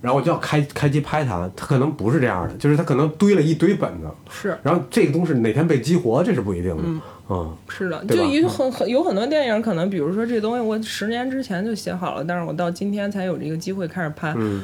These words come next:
Speaker 2: 不，就有很多这样的，
Speaker 1: 嗯。
Speaker 2: 嗯，例子。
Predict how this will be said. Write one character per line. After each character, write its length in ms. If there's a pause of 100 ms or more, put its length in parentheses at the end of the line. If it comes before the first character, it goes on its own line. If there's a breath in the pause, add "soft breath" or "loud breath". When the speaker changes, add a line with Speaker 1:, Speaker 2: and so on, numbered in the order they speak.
(140)
Speaker 2:
不， 180 (300)
就 120
有 200
很 240
多 180
这 120
样 160 (100)
的， 80
Speaker 1:
嗯。 140 (260)
Speaker 2:
嗯， 220 (180)
例 220
子。 120